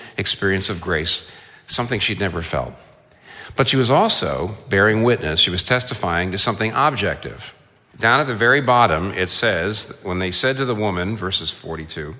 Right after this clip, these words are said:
"We no longer believe just because of what you said.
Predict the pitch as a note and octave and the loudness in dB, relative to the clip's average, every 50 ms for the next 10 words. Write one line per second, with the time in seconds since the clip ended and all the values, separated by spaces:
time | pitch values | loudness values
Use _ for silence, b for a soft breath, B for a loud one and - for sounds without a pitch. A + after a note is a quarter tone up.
0 | - _ _ _ _ _ _ _ _ _ - G#2 G#2 G#2 G#2 C#3 D#3 F3+ F3+ E3+ | -18 _ _ _ _ _ _ _ _ _ -4 0 0 2 4 4 4 4 6 6
1 | D3+ D3 C3+ C3+ B2 F#2+ G#2+ G#2+ G#2+ G#2 G2+ G2 B2+ B2 A#2 - - A2+ - - | 4 4 4 2 2 2 0 0 0 0 0 0 -2 -2 -2 -2 -4 -6 -4 -2
2 | A2+ G#2+ G2+ G2+ G2 F2 F#2+ F2+ F2+ F#2+ G#2+ B2+ A#2+ - - - E3 C#3+ F#2+ C#2 | 0 0 0 -2 -4 -4 -4 -6 -4 -2 -2 0 2 0 2 2 2 2 2 0
3 | C2 C#2 - | -2 -6 -10